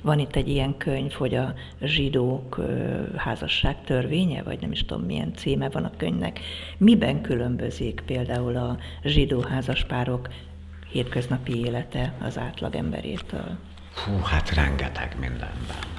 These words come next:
Speaker 2: Hát rengeteg mindenben. Ugye, ugye, hogyha, ha vallásos ortodox, eh, környezetről beszélünk,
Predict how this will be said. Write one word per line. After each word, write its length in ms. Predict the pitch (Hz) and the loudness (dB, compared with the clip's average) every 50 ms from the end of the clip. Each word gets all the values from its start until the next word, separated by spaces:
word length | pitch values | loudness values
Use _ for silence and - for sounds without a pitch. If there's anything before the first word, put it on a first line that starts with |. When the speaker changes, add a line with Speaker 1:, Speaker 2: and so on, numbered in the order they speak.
| - - - | -10 -8 -8
Speaker 2:
Hát 140 | - - - | -8 -2 2
rengeteg 600 | 78 80 78 78 76 76 76 - - 62 62 - 65 62 | 4 4 4 4 4 2 0 -2 -2 -4 -4 -4 -4 -4
mindenben. 760 | 62 62 62 62 62 62 64 64 67 62 57 60 62 62 - | -4 -4 -4 -4 -4 -4 -4 -4 -6 -6 -6 -6 -6 -6 -6
Ugye, 440 | 80 78 82 82 82 80 80 78 80 - - - - - - 80 | -4 -2 0 2 2 2 2 0 0 -4 -8 -10 -10 -8 -6 -6
ugye, 240 | 78 78 80 80 80 | -4 -2 -2 0 0
hogyha, 800 | 80 80 80 82 80 78 - - 80 80 80 80 80 78 67 - - | 0 0 0 -2 -4 -4 -4 -2 -2 0 0 0 0 -2 -4 -4 -6
ha 140 | - - 76 | -2 -2 0
vallásos 640 | 71 85 104 127 120 110 101 90 - - 85 - - | 2 4 4 4 4 4 2 2 0 -2 -4 -4 -2
ortodox, 800 | 92 90 90 92 - - 82 78 78 71 - - - - - - - - | 0 0 -2 -2 -2 -6 -6 -6 -6 -2 -2 -2 -2 -2 -8 -10 -10 -6
eh, 300 | - 71 67 64 64 64 - | -4 -2 -2 -2 -4 -6 -4
környezetről 960 | - - 78 76 - 76 73 76 - 78 76 76 - - - - - 62 65 62 | 0 2 2 2 2 0 0 0 0 -2 -4 -6 -6 -8 -8 -8 -6 -6 -6 -6
beszélünk, 720 | - - - - - - 76 64 71 69 73 76 58 | -2 0 0 0 0 -2 -4 -4 -4 -4 -6 -6 -6